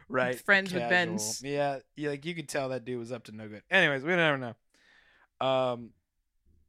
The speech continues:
Speaker 1: but yeah, so shit goes sour, and then basically they all have to fight this giant blue dragon.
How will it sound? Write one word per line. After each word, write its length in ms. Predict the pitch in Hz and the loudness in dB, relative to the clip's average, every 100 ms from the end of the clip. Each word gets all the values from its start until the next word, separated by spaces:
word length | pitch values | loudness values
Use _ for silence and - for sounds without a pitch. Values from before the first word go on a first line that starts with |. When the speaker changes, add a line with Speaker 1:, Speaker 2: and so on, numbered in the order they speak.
| _ - | _ 0
Speaker 1:
but 120 | 156 | 2
yeah, 160 | 160 | 2
so 180 | 156 160 | 2 0
shit 280 | 147 185 170 | 0 -2 2
goes 200 | 170 165 | 2 2
sour, 500 | - 147 139 139 135 131 | 2 4 4 4 0 -6
and 240 | 139 139 | -8 -4
then 240 | 139 135 | -4 -4
basically 500 | 131 147 143 131 139 | -2 -2 -2 -6 -6
they 140 | 135 131 | -4 -2
all 160 | 135 | 0
have 120 | 139 - | -2 -4
to 180 | 135 117 - | -12 -12 -6
fight 320 | 139 127 117 | -4 -4 -6
this 180 | 123 120 | -12 -4
giant 400 | 135 123 117 107 | -2 -2 -4 -6
blue 160 | 120 | -6
dragon. 480 | 117 113 107 107 | -4 -6 -6 -10